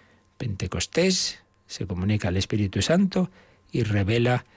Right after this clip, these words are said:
acaba de dar ese, ese paso de revelación de Dios que a lo largo de la historia se había ido revelando. Había revelado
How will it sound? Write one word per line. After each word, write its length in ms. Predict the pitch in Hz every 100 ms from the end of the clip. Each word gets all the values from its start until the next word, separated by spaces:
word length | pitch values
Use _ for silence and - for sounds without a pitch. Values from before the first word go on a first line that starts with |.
| _ _ -
acaba 400 | 98 113 110 110
de 240 | 110 107
dar 240 | 107 113
ese, 320 | 120 - 117 98
ese 220 | - - 107
paso 440 | - 120 - 127
de 120 | 117
revelación 600 | 117 123 120 113 - 120
de 100 | 120
Dios 240 | 113 135 -
que 140 | 120
a 40 |
lo 60 | 101
largo 200 | 104 113
de 60 | 120
la 40 |
historia 280 | 113 120 135
se 100 | 110
había 160 | 107
ido 140 | 120 151
revelando. 520 | 127 95 156 196 92 - - - _ _ -
Había 260 | - 95
revelado 640 | 92 92 92 101 107 110